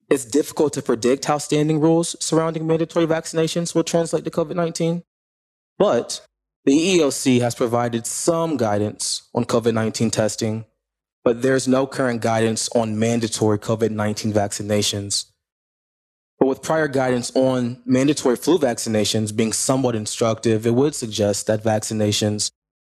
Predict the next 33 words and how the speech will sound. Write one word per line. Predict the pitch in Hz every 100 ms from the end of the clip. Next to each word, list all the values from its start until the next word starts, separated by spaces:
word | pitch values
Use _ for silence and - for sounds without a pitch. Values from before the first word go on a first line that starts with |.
| -
mandatory | 151 160 - 110
vaccinations | 104 104 - 107 101 -
for | -
covid | 113 107 107
nineteen, | 104 104 110 104 104 104 _ _ _
could | - 147 131
be | 135
recommended | 123 117 120 110 110 110
or | 107 117
mandatory. | 113 120 110 - 117 120 131 _ _
One | - 131
thing | 135 131
that | 120
we | 117
see | 113 123
with | 113 113
this | 110
virus, | 104 110 113 110 110 - - - _ _ -
whether | 120 110 110
it |
was | 98 110 110
in | 104
twenty | 104 120 107
twenty | 107 123 120
or | 113 110
now | 110 113
still | - - 120 117 107 -
with | - 110 - -
peaking | - 151 143 135 117
numbers | 117 113 113
in | 107
twenty | 107 117 110
twenty-one, | - 110 104 110 110 104